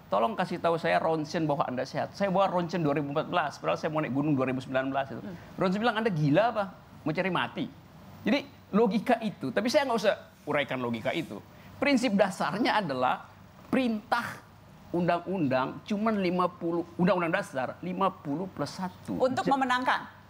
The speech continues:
Speaker 1: Iya, dia dilantik karena dapat lima puluh plus satu.
Speaker 2: Oke.
Speaker 1: Jadi jangan dihambat di dalam pencalonan, nggak ada di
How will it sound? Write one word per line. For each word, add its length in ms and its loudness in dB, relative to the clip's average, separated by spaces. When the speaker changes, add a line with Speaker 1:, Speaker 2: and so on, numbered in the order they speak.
Speaker 1:
Iya, 300 4
dia 320 6
dilantik 600 2
karena 240 0
dapat 260 2
lima 220 2
puluh 160 2
plus 240 2
satu. 320 0
Speaker 2:
Oke. 240 -4
Speaker 1:
Jadi 240 4
jangan 320 2
dihambat 640 0
di 160 0
dalam 160 2
pencalonan, 640 0
nggak 100 6
ada 140 0
di 160 -2